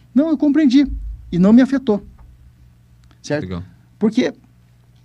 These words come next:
Speaker 1: essa é a parte mais difícil, Dol. Ah, eu vejo, assim, um cara igual eu, quero entrar numa economia nova, mas ele, ele não tem nem vontade, nem capacidade, e às vezes nem segurança de se despir, né, se desconstruir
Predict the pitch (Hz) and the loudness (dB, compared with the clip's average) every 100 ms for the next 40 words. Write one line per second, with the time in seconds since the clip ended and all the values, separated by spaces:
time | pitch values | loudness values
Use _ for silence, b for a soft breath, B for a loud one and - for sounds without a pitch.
0 | - _ _ - 170 170 202 196 196 196 | -20 _ _ -2 -2 0 -2 -2 -4 -6
1 | - 190 190 190 202 202 123 98 101 - | -4 -4 -4 -6 -8 -8 -8 -10 -10 -18
2 | - - - 117 131 131 139 131 165 170 | -20 -20 -16 -8 -4 -2 -2 -2 -2 -2
3 | 156 170 143 135 B B B 131 135 151 | -4 -4 -4 -10 B B B -6 -2 -2
4 | 147 135 139 151 151 139 143 147 123 135 | -4 -4 -2 0 -2 -2 -2 -2 -2 -6
5 | 143 147 180 175 170 165 165 160 160 147 | -8 -6 -6 -6 -8 -6 -6 -4 -4 -4
6 | 156 139 98 - _ _ _ b b - | -4 -6 -14 -20 _ _ _ b b -6
7 | 139 147 185 190 - 165 175 185 180 165 | -4 -2 -2 -4 -4 -4 -4 -6 -6 -8
8 | - b b _ - 156 247 247 247 175 | -14 b b _ -6 2 2 4 0 0
9 | 139 143 175 185 - b b 139 208 269 | -4 -6 -8 -14 -18 b b 0 2 2
10 | 254 247 196 - 139 131 156 175 170 b | 0 -4 -8 -8 -6 -4 -6 -10 -16 b
11 | b - 156 180 202 240 262 170 175 220 | b -4 -2 0 -2 0 -4 -2 0 0
12 | 269 226 190 196 160 - - 165 220 - | 0 -2 -8 -10 -12 -14 -12 -8 -8 -10
13 | _ _ _ _ _ b b - 143 143 | _ _ _ _ _ b b -4 -4 -4
14 | 135 160 170 180 - 147 170 247 | -4 -4 -2 -6 -6 -4 -4 -4